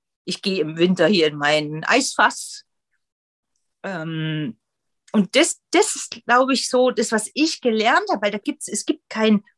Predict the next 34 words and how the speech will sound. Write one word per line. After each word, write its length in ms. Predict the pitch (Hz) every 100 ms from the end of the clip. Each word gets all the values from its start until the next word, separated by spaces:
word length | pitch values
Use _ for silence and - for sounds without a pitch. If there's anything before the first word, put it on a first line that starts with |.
| _ _ _ -
kein 300 | - 208 220
Ziel. 720 | - - 349 480 226 143 175 _ _ _
Weißt 200 | - 233
du, 40 | 339
was 100 | 339
ich 160 | 330
meine? 160 | 240 -
Es 160 | 202 -
gibt 240 | 339 -
nicht 80 | 311
mehr 100 | 277
das, 160 | 269 - - - 285
„Oh, 80 | 262
ich 160 | 311 294
muss 160 | 302
jetzt, 180 | 311 294
wenn 120 | 277
ich 200 | 277 -
achtundfünfzig 840 | - - - 262 302 285 - 247 -
Kilo 320 | - 240 165
wiege, 180 | 170 -
dann 480 | - 254 254 202 147 _ _ _ _ _ _ _ _ _ _ _ _ _ _ _ _
ist 120 | 226 220
die 100 | 202
Welt 160 | 202
in 100 | 147
Ordnung.“ 300 | 139 139 107 - _ _ _ -
Sondern 200 | 247 262
ich 100 | 262
hab 160 | 311
für 120 | - 285
mich 420 | 302 392 494 -
begriffen, 480 | 247 - 294 440 269
dass, 220 | 240